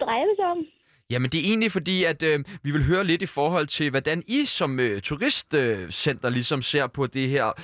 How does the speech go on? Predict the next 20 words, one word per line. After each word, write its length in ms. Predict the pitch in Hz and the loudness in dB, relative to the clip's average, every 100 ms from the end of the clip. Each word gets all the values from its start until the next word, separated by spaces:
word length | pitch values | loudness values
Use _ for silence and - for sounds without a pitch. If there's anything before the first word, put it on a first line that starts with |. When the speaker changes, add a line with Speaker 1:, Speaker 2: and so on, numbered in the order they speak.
| - | -6
Speaker 2:
øh, 180 | 131 131 | 0 2
nye 260 | 143 190 190 160 | 2 2 2 2
udrejsecenter, 720 | 247 240 160 139 - 139 127 | 0 0 0 -2 -2 -2 -4
som 140 | 131 | -6
skal 220 | 123 127 | -4 -2
til 320 | 117 143 127 127 | -2 0 2 2
Langeland. 440 | 214 269 202 - - _ _ _ _ | 0 0 -2 -4 -14 _ _ _ _
Speaker 1:
Nå, 280 | 262 311 392 440 403 349 | 0 2 0 0 0 -2
ja. 60 | - _ _ - - - - 269 | -4 _ _ -16 -16 -18 -4 0
Øh, 280 | 269 233 208 208 | 4 4 2 0
der, 120 | 302 370 359 | 0 2 4
øh, 280 | 302 262 247 | 4 2 0
skal 180 | - 269 | 0 0
I 40 | 240 | 2
ringe 140 | 233 302 | 2 2
til 80 | 294 226 | 2 2
Jane 200 | 226 233 | 2 2
Jegen. 340 | 226 262 262 214 | 2 2 0 0
Det 60 | |
er 40 | 233 | 2